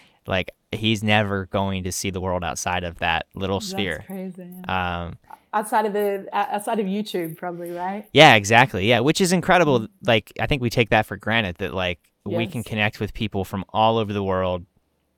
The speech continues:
Speaker 1: We can see sights from all over the world. We can experience, somewhat experience other cultures from all over the world just from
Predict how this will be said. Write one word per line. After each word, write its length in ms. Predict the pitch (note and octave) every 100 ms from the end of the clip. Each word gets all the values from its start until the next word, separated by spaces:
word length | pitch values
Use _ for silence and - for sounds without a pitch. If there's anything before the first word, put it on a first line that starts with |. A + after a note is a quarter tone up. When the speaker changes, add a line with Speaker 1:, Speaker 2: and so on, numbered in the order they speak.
| _ _ _ _
Speaker 1:
We 100 | A2+
can 140 | G#2+ G2
see 320 | - B2+ A#2+
sights 520 | A#2+ - A2 A2 - -
from 160 | G#2+
all 200 | G#2 G#2+
over 160 | G#2 G2+
the 100 | G#2
world. 380 | G2 F#2+ G2 F#2+
We 80 |
can 160 | F#2+ F#2+
experience, 600 | F#2 - A2 A2 G#2 G2+
somewhat 440 | - D3 D3 C3+
experience 560 | A2+ - A2+ G2 G2 G2+
other 160 | F#2+ F2+
cultures 640 | G2 F#2+ - F2+ F2+ - _ _
from 160 | A2
all 160 | G2+ F#2
over 140 | F#2 F#2
the 80 |
world 260 | F#2 F2+ F2+
just 300 | - G2+ - _ _
from 380 | G#2 F#2 F2+